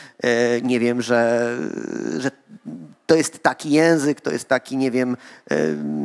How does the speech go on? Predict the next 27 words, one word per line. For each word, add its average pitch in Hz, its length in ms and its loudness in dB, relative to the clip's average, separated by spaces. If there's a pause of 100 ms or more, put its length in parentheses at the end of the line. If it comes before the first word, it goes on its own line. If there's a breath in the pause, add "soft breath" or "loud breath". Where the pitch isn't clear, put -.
(220)
naciąganie 151 640 4
do 147 80 -4
właśnie, 131 400 -2
czy - 160 -14
to 127 260 0
jakiejś 117 300 -4
grupy 135 380 2
społecznej, 135 720 2
czy, 131 440 -2
czy 139 140 -6
idiolektu, 131 760 2
czy - 120 -12
czegoś 123 340 -2
tam. 170 220 0 (440 loud breath)
E, - 40 0 (720)
więc, 156 680 0
e, 165 40 2 (840)
więc 160 280 -4 (340)
moją 151 420 6
by 131 220 0
ideą, 131 420 -2
moją 131 300 2
ideą 127 340 0
wtedy 120 260 -6
jest 131 240 -6
tak, 127 180 0
żeby, 131 320 -2